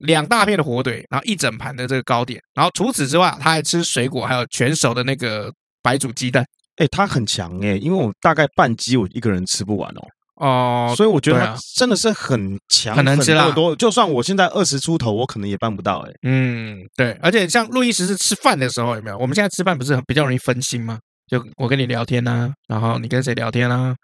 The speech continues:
Speaker 1: 或者看个电视啊，或者在看 YouTube 啊，对不对？像很多人吃饭是这样嘛，
Speaker 2: 嗯。
Speaker 1: 路易十四不是哦，他专心吃。
Speaker 2: 什么都影响不了他。
Speaker 1: 哎，没有办法影响。
Speaker 2: 就算有个漂亮的女孩子在他旁边，他也不会分心。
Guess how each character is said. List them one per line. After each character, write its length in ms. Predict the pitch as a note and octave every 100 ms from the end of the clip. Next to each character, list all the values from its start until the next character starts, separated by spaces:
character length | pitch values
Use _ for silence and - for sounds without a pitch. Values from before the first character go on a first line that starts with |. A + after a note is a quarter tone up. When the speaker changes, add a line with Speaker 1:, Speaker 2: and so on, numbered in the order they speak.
| _ -
Speaker 1:
或 80 | B2
者 60 |
看 140 | B2+ C3+
个 60 |
电 200 | B2+ C#3+
视 160 | C3+ C#3+
啊， 280 | C3+ C3 C3 - - -
或 80 |
者 40 | B2+
在 80 | C3
看 160 | C3+
YouTube 440 | B2+ C#3 C3+ C#3+ C3
啊， 180 | B2 D3
对 80 |
不 60 | A#2+
对？ 80 | A#2+ -
像 120 | - D3+
很 80 |
多 100 | C#3
人 100 | C#3+
吃 140 | C3 C3+
饭 140 | C3+
是 80 | B2+
这 100 | B2+
样 100 | A2
嘛， 80 | -
Speaker 2:
嗯。 120 | - -
Speaker 1:
路 80 | E3
易 40 |
十 100 | D#3
四 60 | C3
不 100 | B2
是 160 | B2
哦， 80 | A#2+ -
他 80 | -
专 180 | - C3+
心 240 | B2 A#2 A#2
吃。 220 | - G#2+ -
Speaker 2:
什 160 | - A#2+
么 100 | A2+
都 120 | D3+
影 80 | C3+
响 140 | A#2
不 60 | A2+
了 140 | G#2
他。 260 | F2+ F2+ E2+ -
Speaker 1:
哎， 120 | - C3
没 160 | C3
有 60 | D3
办 100 | C#3
法 60 | B2
影 100 | A#2+
响。 100 | F3
Speaker 2:
就 80 | F3
算 220 | F#3 D3+
有 160 | A#2
个 120 | G2+ G#2+ -
漂 140 | E3
亮 120 | C#3+
的 60 | A2+
女 120 | G2
孩 180 | E2+ A2+
子 80 | A2+
在 80 |
他 80 | A2+
旁 160 | G#2+ G2
边， 140 | G2+
他 140 | G2 G#2+
也 80 |
不 80 | G2
会 100 | G2
分 140 | G#2 G#2
心。 180 | A#2